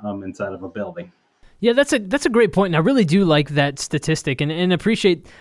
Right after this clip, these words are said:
Speaker 2: um, you bringing it up, that the, the fact that we spend a third of our lives inside commercial buildings really does kind of drive home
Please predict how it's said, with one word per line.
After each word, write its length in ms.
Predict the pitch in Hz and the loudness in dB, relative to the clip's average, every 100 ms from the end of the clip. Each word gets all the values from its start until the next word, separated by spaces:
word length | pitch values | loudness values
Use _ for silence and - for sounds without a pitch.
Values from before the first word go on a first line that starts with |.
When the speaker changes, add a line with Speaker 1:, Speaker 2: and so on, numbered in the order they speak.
| - | -12
Speaker 2:
um, 420 | - 143 143 143 165 | -2 2 2 0 0
you 120 | 170 | -2
bringing 360 | 147 175 170 147 | 2 2 2 2
it 100 | 139 | 2
up, 200 | 196 147 | 2 2
that 280 | 170 165 180 | -2 -2 -6
the, 140 | 202 | -6
the 180 | 190 196 | -4 -2
fact 220 | 269 254 | 0 0
that 60 | 226 | 0
we 100 | 196 | 0
spend 320 | - 233 202 | 0 0 0
a 40 | |
third 240 | - 208 208 | 2 4 6
of 80 | |
our 140 | 180 160 | 6 6
lives 260 | 170 156 - | 4 2 0
inside 420 | 180 170 165 143 | 0 2 0 0
commercial 320 | 156 165 156 | 0 0 2
buildings 320 | 156 202 175 | 0 2 2
really 160 | 262 226 | 2 4
does 180 | 226 220 | 4 2
kind 140 | 208 | 0
of 80 | 156 | 0
drive 340 | 165 185 175 | 2 2 2
home 400 | - 190 196 156 | 2 4 4 2